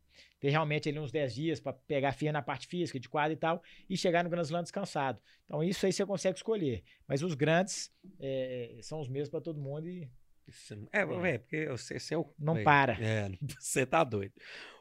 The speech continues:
Speaker 2: Ó, eu queria ver aqui, ó, no, nos últimos três anos, esse ano dessa pandemia, graças a Deus a gente tá passando ela, são,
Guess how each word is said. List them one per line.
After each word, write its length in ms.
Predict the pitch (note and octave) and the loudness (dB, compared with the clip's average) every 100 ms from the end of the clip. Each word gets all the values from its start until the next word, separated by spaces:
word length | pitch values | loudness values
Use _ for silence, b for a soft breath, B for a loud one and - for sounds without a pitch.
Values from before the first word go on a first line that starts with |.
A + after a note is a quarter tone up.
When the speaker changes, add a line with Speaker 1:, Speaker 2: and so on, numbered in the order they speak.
| - | 6
Speaker 2:
Ó, 260 | F#3 D3 - | 10 10 8
eu 120 | F#3 | 4
queria 240 | F#3 A3+ G3 | 4 0 6
ver 120 | D#3+ | 6
aqui, 320 | B2 D#3 C#3+ | 6 4 6
ó, 80 | F#2+ - | 4 0
no, 400 | A#2+ C#3 D3+ C3 | -2 2 4 4
nos 220 | C3 B2 | 2 0
últimos 420 | D#3+ E3 C#3 - | -2 -4 -6 -6
três 480 | - C3 E3 G#2+ G#2 | 2 6 8 6 4
anos, 420 | A#2+ F#2+ G2 - - - | 4 2 -2 -12 -14 -4
esse 300 | A#2+ A#2+ B2+ | -2 0 0
ano 80 | B2 | 0
dessa 220 | - A#2 | -2 -4
pandemia, 720 | - C#3 C3+ G#2 G2+ A#2+ G2 F2+ b b b b - | -4 -4 -2 -2 -4 -6 -8 -10 b b b b -4
graças 260 | A2+ A#2+ | 4 4
a 60 | G#2 | 4
Deus 240 | F#2+ G#2 | 2 2
a 60 | F#2+ | 2
gente 180 | G2+ - | 0 -2
tá 220 | G2 F#2 | -2 -2
passando 400 | - G2 F#2 G#2 A#2 | -2 -4 -4 -2 -2
ela, 120 | B2+ | -2
são, 280 | C#3+ D#3 | -2 -4